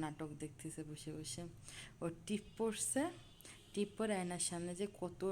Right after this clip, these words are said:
রং ঢং করছে, তা আবার বাবা বসে বসে দেখতেছে ওর কাণ্ড। মানে, আমরা তাকাইলে আর দেখে না, আমরা, মানে, লজ্জা পাই। আর রাত্রেবেলা ভাত খাবো, ভাবছি একটু বড়া ভেজে নিই, ভালো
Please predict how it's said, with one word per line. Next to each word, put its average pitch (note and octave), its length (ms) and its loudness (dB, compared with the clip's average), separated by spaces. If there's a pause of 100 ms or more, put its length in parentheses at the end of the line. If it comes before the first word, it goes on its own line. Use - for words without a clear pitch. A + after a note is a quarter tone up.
রং E3+ 120 4 (140)
ঢং F#3 120 4 (160)
করছে, F3+ 420 4 (580)
তা E3 60 2 (120)
আবার E3+ 160 8 (100)
বাবা E3 260 8
বসে F#3 300 4
বসে F#3 200 10 (120)
দেখতেছে F#3 560 2 (140)
ওর F#3+ 100 2 (120)
কাণ্ড। E3+ 300 4 (1040)
মানে, F#3 180 10 (160)
আমরা G3 160 10 (100)
তাকাইলে A#3 380 10
আর A3+ 140 6
দেখে E3+ 260 6 (120)
না, D#3 80 -2 (180)
আমরা, F3 240 2 (640)
মানে, F#3 200 4 (100)
লজ্জা F3 420 6
পাই। D3+ 160 0 (480)
আর E3 160 0
রাত্রেবেলা F#3 640 2 (120)
ভাত D#3+ 140 -2 (120)
খাবো, F3+ 220 2 (100)
ভাবছি F3+ 280 0
একটু F#3 140 -2 (100)
বড়া F3 260 4
ভেজে E3 300 2
নিই, A3+ 120 4 (600)
ভালো D#3 180 4